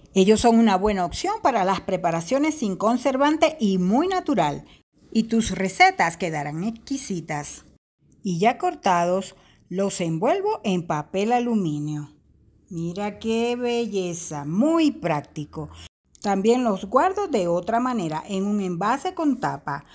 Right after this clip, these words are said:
Coloco papel encerado, posiciono los cubitos para que no se peguen.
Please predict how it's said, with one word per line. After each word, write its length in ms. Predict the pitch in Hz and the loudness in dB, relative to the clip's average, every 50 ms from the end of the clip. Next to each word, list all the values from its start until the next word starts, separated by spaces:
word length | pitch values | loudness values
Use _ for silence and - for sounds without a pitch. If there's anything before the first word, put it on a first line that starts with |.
| - - - | -20 -20 -12
Coloco 400 | _ - 196 190 202 196 220 190 | _ -2 -2 -2 0 -2 -4 -4
papel 460 | - 190 170 170 170 - 254 294 320 330 | -2 -4 -4 -4 -6 -6 -4 -4 -2 0
encerado, 880 | 330 320 320 - 311 254 220 185 160 160 160 160 170 175 175 175 175 - - _ _ _ _ _ _ _ _ | -2 -2 0 0 0 2 2 2 2 2 2 0 0 -2 -2 -4 -6 -12 -20 _ _ _ _ _ _ _ _
posiciono 960 | 220 220 220 208 - - 214 208 - - - - 294 330 359 359 349 302 262 | -2 -2 -2 -2 -2 -2 -4 -4 -4 -4 -2 0 2 2 2 2 0 0 0
los 320 | 247 240 240 247 247 - | 0 0 0 0 -2 -4
cubitos 580 | - - 277 254 254 233 226 226 208 202 196 - | -6 -6 -4 -2 -2 -4 -4 -4 -4 -6 -6 -4
para 300 | - 190 180 180 175 170 | -4 -2 -2 -2 -4 -4
que 160 | - 165 160 | -6 -8 -6
no 180 | 165 175 196 208 | -6 -6 -6 -6
se 220 | - - 269 240 | -4 -2 -2 -4
peguen. 800 | 247 - 180 165 160 156 151 165 170 190 214 269 285 - - - | -2 -2 -2 0 0 0 -2 0 0 0 0 0 -2 -4 -8 -16